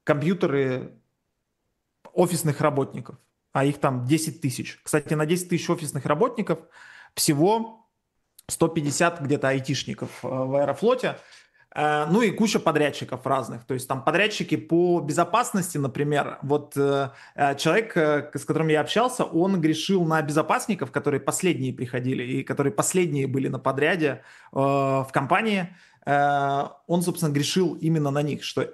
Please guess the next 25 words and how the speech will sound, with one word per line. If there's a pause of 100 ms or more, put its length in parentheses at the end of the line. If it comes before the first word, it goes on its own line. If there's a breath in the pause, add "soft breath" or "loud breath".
(100)
что
они
стали
причиной
вот
этого
слива. (1300 loud breath)
А (1900)
в
сети (280)
также, (200)
э,
завирусилась
такая
вакансия
Аэрофлота,
старший
специалист
по
компьютерной
безопасности
с
зарплатой
в
Москве